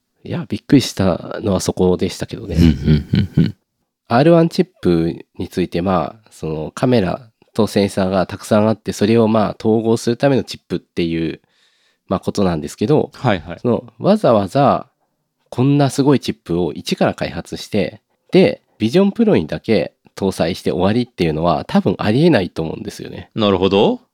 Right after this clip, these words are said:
Speaker 1: というのも、半導体の設計ってめちゃめちゃ金かかるらしいので、
Speaker 2: はいはい。
Speaker 1: あの、あんま知らないんですけど。
Speaker 2: うん、まあそうでしょうね。なんか、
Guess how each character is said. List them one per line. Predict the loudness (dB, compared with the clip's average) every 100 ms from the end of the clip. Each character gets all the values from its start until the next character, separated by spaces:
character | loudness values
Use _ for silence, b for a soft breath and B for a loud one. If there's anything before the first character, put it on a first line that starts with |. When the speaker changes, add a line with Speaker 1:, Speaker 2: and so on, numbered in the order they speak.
| _
Speaker 1:
と | 4
い | 4
う |
の | 4
も、 | 2 -2 -4 -8
半 | -4
導 | -2 -2
体 | 0 0 0
の | -2
設 | -6 -4
計 | -4
っ |
て | -2
め | -8
ち | -2
ゃ |
め | -2
ち | -2
ゃ |
金 | 0 0
か | 0 -2
か | 0
る | 2 0 -2
ら | -6 -4
し | -2
い | -2
の | 0
で、 | -4 -4
Speaker 2:
は | -4 -6
い |
は | -6 -12
い。 | -8
Speaker 1:
あ | -8
の、 | -4
あ | -4
ん |
ま | -4
知 | -2
ら | 0
な | 2
い | 0
ん |
で | -2
す | -6
け | -6
ど。 | -2
Speaker 2:
う | 0
ん、 | 0 2
ま | 2
あ | 2
そ | 2 0
う |
で | 0
し | -4
ょ |
う | -4
ね。 |
な | -2 -2
ん |
か、 | -4 -12